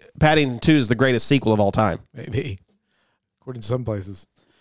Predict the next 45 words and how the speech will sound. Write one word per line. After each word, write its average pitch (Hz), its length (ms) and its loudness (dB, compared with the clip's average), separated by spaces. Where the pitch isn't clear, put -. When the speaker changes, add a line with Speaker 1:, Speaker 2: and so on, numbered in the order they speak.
Speaker 1:
We 165 80 2
didn't 165 100 4
Speaker 2:
Well 208 100 4
Speaker 1:
even 127 100 0
go 139 140 4
to 139 80 4
Ranker 120 320 2
today, 98 260 2
and 101 80 2
I'm 110 80 4
disappointed 120 500 2
by 95 120 2
that. 92 240 0
Speaker 2:
That's 170 300 -6
true. 151 400 -4
Speaker 1:
Do 131 60 6
you 147 80 8
wanna 175 140 4
know 170 80 6
what 143 120 2
Ranker 151 260 2
said 160 220 2
before 156 200 4
we 151 100 4
leave? 147 320 4
Speaker 2:
Gi-, 170 160 0
give 175 140 2
me 175 120 4
their, 160 180 4
give 139 220 -4
me 202 80 6
their 185 120 6
top 165 360 0
eight. 127 360 -2
Let's - 160 -4
see - 100 0
how 135 80 4
they 139 80 2
match 131 260 0
up 123 60 -2
with 120 80 0
our 117 120 0
top 95 260 -8
eight. 98 160 -14
Speaker 1:
Number 156 500 4